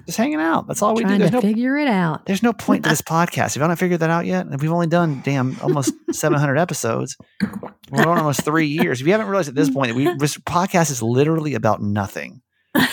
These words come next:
Speaker 1: then
Speaker 2: <laughs>
Speaker 1: wake up <laughs> because it's not. Like, it's not, there's no,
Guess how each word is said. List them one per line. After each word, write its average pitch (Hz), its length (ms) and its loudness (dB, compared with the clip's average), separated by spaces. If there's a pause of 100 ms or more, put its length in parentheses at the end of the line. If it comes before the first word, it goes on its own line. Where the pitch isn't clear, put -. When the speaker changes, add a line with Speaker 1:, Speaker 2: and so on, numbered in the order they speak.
(200)
Speaker 1:
then 113 540 2 (480)
Speaker 2:
<laughs> - 520 -8
Speaker 1:
wake 127 260 0
up - 240 -2 (140)
<laughs> - 160 4
because 143 340 0
it's 117 100 -10
not. 127 380 0
Like, 123 180 0
it's 117 140 -2
not, 131 240 2
there's 131 160 -2
no, 160 340 0